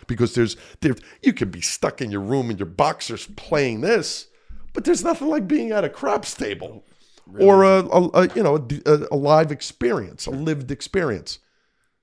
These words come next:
Speaker 1: Now, fast forward to today just to prove the point. There's no proof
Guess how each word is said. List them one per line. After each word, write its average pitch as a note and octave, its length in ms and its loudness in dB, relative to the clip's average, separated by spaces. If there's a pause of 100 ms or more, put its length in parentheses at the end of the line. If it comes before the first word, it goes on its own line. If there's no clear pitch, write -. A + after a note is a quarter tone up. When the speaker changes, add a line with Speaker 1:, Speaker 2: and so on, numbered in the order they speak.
(120)
Speaker 1:
Now, - 200 -14 (160)
fast G3+ 320 -20
forward D3 340 -18
to - 100 -18
today G2 380 -14
just B2+ 260 -16
to F#2 60 -18
prove E2+ 340 -18
the - 60 -20
point. - 360 -10 (500)
There's A#2 300 12
no E3+ 640 10 (200)
proof C3 480 2